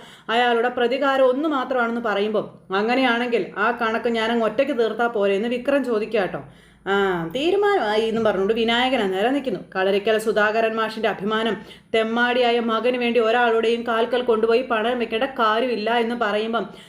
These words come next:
"വെറുതെ വെല്ലുവിളിച്ചത് കൊണ്ട് ആയില്ല, വേണ്ട സമയത്ത് പ്രവർത്തിച്ച് കാണിക്കണമായിരുന്നു" എന്ന് മാഷ് പറയാം. "അന്ന് അതങ്ങനെ ചെയ്യാൻ തോന്നിയില്ലല്ലോ, നിങ്ങൾക്കാർക്കും തോന്നിയോന്ന്?" ചോദിച്ചു. മക്കൾക്ക് മറുപടിയില്ല.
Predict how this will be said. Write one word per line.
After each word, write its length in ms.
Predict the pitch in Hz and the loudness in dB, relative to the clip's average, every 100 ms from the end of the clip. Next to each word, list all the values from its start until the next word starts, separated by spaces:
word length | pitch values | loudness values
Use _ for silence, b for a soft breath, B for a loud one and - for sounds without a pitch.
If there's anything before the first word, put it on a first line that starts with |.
| B 214 | B 2
"വെറുതെ 380 | 240 240 262 277 | 2 4 4 4
വെല്ലുവിളിച്ചത് 600 | 269 277 302 285 285 277 | 4 2 0 -2 -2 -4
കൊണ്ട് 260 | 262 262 269 170 - 208 | -2 0 0 -2 -2 2
ആയില്ല, 380 | 220 254 247 196 - | 2 2 2 0 -2
വേണ്ട 320 | 196 208 240 254 | -2 0 2 0
സമയത്ത് 380 | 254 233 233 247 | -2 -4 -2 -2
പ്രവർത്തിച്ച് 500 | 233 220 220 240 302 262 | 0 0 0 -4 -6 -2
കാണിക്കണമായിരുന്നു" 800 | 240 262 285 285 285 277 285 269 | 0 0 0 0 2 0 0 0
എന്ന് 140 | 226 | -2
മാഷ് 400 | 233 208 208 254 | 0 0 0 -2
പറയാം. 320 | 226 214 185 175 B B B B B - | -2 0 -2 -6 B B B B B -4
"അന്ന് 280 | 226 220 254 | 0 2 2
അതങ്ങനെ 300 | 240 269 277 | 0 0 0
ചെയ്യാൻ 240 | 285 277 | 0 2
തോന്നിയില്ലല്ലോ, 560 | 277 277 330 311 302 294 254 | 2 2 2 2 0 -2 -4
നിങ്ങൾക്കാർക്കും 580 | 254 269 269 254 262 214 | -2 0 0 0 -2 0
തോന്നിയോന്ന്?" 500 | 240 254 277 285 277 | 0 2 2 2 2
ചോദിച്ചു. 280 | 196 - - - _ _ _ _ _ _ _ - | 0 -4 -14 -20 _ _ _ _ _ _ _ -8
മക്കൾക്ക് 340 | 208 202 220 233 | -6 -2 0 2
മറുപടിയില്ല. 500 | 220 233 277 214 | 4 4 2 0